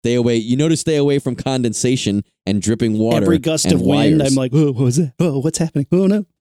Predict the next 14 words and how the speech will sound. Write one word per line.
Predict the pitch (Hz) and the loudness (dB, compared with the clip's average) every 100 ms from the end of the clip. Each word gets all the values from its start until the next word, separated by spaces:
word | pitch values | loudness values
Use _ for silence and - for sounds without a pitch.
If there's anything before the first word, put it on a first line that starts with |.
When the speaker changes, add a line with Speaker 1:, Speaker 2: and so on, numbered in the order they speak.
| _ - - - 160 180 - _ | _ -10 -4 -2 0 -2 -8 _
Speaker 1:
<laughs> | 123 127 - - 113 117 - - _ _ _ - | -2 -2 -4 -4 -2 -2 -2 -10 _ _ _ -2
Speaker 2:
Until | 151 196 | 0 0
next | 208 - | 0 0
time, | 165 | 0
guys, | 139 131 127 | 0 0 -2
you | 147 | -2
can | 139 | 0
follow | 147 143 | 0 -2
us | 135 | -2
on | 135 135 | -4 0
Instagram, | 156 - 143 139 131 123 - | 0 0 -2 0 0 -2 -2
Twitter, | - 165 131 - | -2 0 -2 -4
and | 147 147 | -4 -2
Facebook | - 147 - 123 | -2 -2 -2 -8